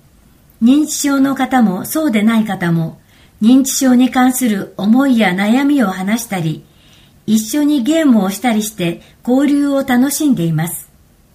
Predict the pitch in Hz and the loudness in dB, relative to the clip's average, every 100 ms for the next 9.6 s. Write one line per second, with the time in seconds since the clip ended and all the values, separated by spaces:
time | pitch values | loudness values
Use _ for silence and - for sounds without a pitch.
0 | _ _ _ _ _ _ _ _ _ _ | _ _ _ _ _ _ _ _ _ _
1 | _ _ _ - - 311 294 214 180 - | _ _ _ -12 -4 0 2 0 -2 -4
2 | 202 277 294 202 214 220 226 233 226 220 | -2 0 0 0 2 2 2 0 -2 0
3 | 196 175 - _ _ _ _ _ - 311 | -2 -4 -8 _ _ _ _ _ -6 -4
4 | - 214 185 170 185 190 233 226 220 208 | -2 -2 0 0 -2 -4 -4 -2 -2 -2
5 | 202 - - 220 208 - 285 302 294 285 | -4 -10 -10 -6 -6 -4 -2 0 0 0
6 | 294 233 202 170 180 220 220 214 214 - | 0 0 0 -2 2 0 0 -2 -2 -6
7 | 185 - - _ _ _ _ _ - 262 | -10 -10 -18 _ _ _ _ _ -4 -2
8 | 277 277 254 262 254 247 - 196 214 294 | 0 0 2 2 2 0 -4 -8 -4 -4
9 | 311 339 214 170 170 170 | -4 -2 -2 0 -2 -4